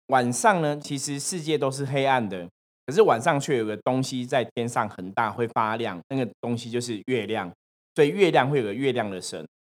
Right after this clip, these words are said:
所以古时候人都会对日月星辰，包括星星啊，在天空中星星一闪一闪这样子，所以就会有，他们觉得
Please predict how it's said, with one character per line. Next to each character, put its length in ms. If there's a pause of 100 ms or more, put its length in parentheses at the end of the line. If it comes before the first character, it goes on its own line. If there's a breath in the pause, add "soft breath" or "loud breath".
(140)
所 60
以 60
古 200
时 120
候 80
人 200
都 80
会 240 (120)
对 160
日 260
月 240
星 320
辰， 240
包 120
括 120
星 300
星 280
啊， 280
在 120
天 240
空 160
中 160
星 220
星 280
一 60
闪 240
一 120
闪 280
这 60
样 180
子， 220 (400)
所 100
以 40
就 120
会 120
有， 180 (100)
他 80
们 120
觉 200
得 80